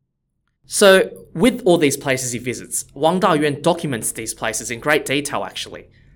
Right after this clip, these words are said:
such as physical geography, what the people look like and wear, what they eat, and what the land produces. Sometimes he also mentions extra things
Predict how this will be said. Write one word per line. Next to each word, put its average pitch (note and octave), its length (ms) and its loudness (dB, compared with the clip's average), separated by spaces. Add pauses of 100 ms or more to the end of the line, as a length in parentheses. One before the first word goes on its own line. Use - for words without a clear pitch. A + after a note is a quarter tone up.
(280)
such D#3+ 360 -2
as G#2 200 -6
physical D3+ 520 -2
geography, D#3+ 640 -2 (360)
what - 220 0
the D#3+ 60 -8
people C3 320 -2
look - 200 0
like A#2 220 0
and G#2+ 160 -8
wear, B2 380 -2 (420)
what D#3 220 2
they C3+ 240 2
eat, C3 400 0 (480)
and D3 120 2
what D#3+ 140 2
the C#3+ 60 0
land C3 340 0
produces. - 600 -4 (720)
Sometimes A#3 500 0
he G3+ 80 2
also F3 300 2
mentions C#3+ 580 -4
extra C#3 360 -4
things G2 440 -10